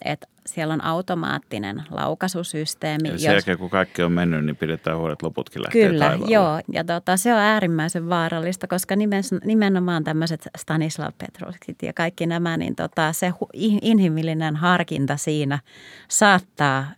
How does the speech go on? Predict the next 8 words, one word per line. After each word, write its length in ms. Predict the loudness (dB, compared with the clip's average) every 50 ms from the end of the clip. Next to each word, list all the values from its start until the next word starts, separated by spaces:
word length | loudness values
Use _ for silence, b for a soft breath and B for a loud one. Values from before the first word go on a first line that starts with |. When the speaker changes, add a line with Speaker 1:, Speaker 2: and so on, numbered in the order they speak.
| _ _ _ _ _ _ 0 2
Speaker 1:
estää 560 | 4 4 4 2 -2 _ -4 -4 -4 -2 -2
valtavan 520 | 0 0 0 0 -2 -4 -4 -4 -6 -4
katastrofin. 880 | -6 -6 -6 -4 -6 -6 -6 -6 -8 -8 -6 -6 -6 -6 -4 -4 -4 -2
Että 160 | -4 -2 0
tämmöisiä 500 | 0 2 2 0 0 0 -2 -2 0 2
läheltä 460 | 2 2 2 2 0 -2 -2 -6 -6 -6
piti 260 | -8 -8 -6 -8 -6 -4
tilanteita 800 | -4 -2 0 0 0 0 0 -2 -2 -6 -6 -6 -6 -6 -8